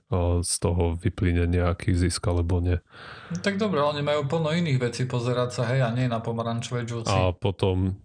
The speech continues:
Speaker 1: a ďalšia vec, ktorá môže, a, ktorá samozrejme z toho môže vzniknúť, je, že ak by sa preukázalo v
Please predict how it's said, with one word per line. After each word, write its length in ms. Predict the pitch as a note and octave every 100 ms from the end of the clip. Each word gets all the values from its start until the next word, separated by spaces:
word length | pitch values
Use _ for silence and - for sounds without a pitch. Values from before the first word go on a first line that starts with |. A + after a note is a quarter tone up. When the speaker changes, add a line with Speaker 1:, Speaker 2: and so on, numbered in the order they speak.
| -
Speaker 1:
a 100 | G2
ďalšia 400 | F#2 G2 F#2+ G#2
vec, 180 | F#2+ F#2+
ktorá 260 | - F#2+ F2+
môže, 460 | F2+ F#2 F2+ F#2 F2 -
a, 220 | - F#2+
ktorá 400 | F2+ - F2+ E2+
samozrejme 640 | F2 - F2+ F2 F2 F2 F2
z 80 | -
toho 160 | F2+
môže 320 | F2+ F#2 F2+
vzniknúť, 400 | F2 F#2 - F#2 F2+
je, 100 | F#2
že 180 | E2+ E2+ F#2 - - -
ak 240 | - F#2 -
by 120 | G2+
sa 140 | F#2
preukázalo 920 | F#2 F2 F2 E2+ F#2 E2+ F2 F2+ B2+ - -
v 400 | A2+ E2+ E2